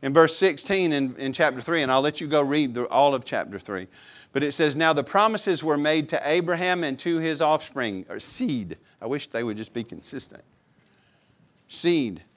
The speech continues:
It does not say, "And to seeds or offsprings," referring to many, but referring to one, "and to your offspring, who is Christ." So the promises were made to Abraham and his seed. Who is that seed?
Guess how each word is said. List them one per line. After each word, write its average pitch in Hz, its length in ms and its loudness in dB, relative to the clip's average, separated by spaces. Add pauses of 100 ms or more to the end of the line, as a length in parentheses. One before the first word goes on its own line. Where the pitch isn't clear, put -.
(680)
It 135 120 -4
does 190 260 8
not 170 280 2
say, 170 340 4
"And 160 240 0
to 147 160 0
seeds 160 560 -2
or 139 160 4
offsprings," 135 640 0
referring 143 440 0
to 151 100 -8
many, 170 320 0 (300)
but 151 160 6
referring 165 480 4
to 156 140 -2
one, 180 360 2
"and 147 220 -2
to 180 120 -2
your 175 400 4
offspring, 139 720 0 (300)
who 160 220 2
is 131 240 -4
Christ." 156 420 2
So 147 120 0
the 127 100 -6
promises 202 580 2
were 165 100 2
made 170 300 4
to - 180 2
Abraham 185 540 2
and 160 140 0
his 135 160 -2
seed. 196 400 -2 (240)
Who 214 160 6
is 170 160 4
that 156 240 2
seed? 190 480 0